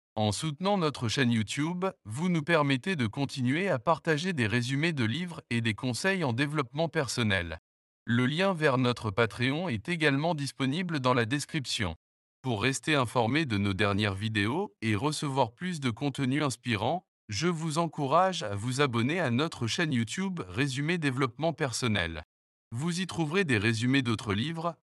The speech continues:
des conseils pratiques et des interviews stimulantes. Enfin, je vous invite à visiter notre boutique en ligne à l'adresse suivante.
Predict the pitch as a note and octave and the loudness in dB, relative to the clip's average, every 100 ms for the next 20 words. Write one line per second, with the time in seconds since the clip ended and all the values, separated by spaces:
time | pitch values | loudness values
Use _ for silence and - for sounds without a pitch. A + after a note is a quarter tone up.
0 | - A2+ C#3 C3+ D#3+ E3 E3+ B2+ A#2+ A2 | -12 -2 -2 -2 -4 0 -2 0 -2 -2
1 | G3 G3 - - C3+ C#3 C3+ E3+ E3+ C#3+ | -6 -8 -8 -2 0 0 0 0 0 -2
2 | D3+ E3+ - D#3 A#2 E2+ D#2+ - E2 _ | -2 -6 -4 2 2 2 -2 -12 -16 _
3 | _ _ _ - A#2+ A2 - F#3 A3+ _ | _ _ _ 0 0 2 0 0 0 _
4 | _ G#2 D#3+ E3 D#3+ D3 E3+ G3 G3+ A#2+ | _ -2 0 0 0 0 0 -2 0 0
5 | A#2 C#3 D3+ F#3+ F#3+ C#3 - A2+ A#2+ C#3 | 0 -4 -4 -2 0 0 0 -2 -2 -4
6 | G3+ D#3+ C3+ D3+ F3+ B2+ B2 B2+ E3 D#3+ | -4 0 2 2 2 4 4 2 -2 -2
7 | - C3 G2+ E2+ - | -4 0 0 -2 -8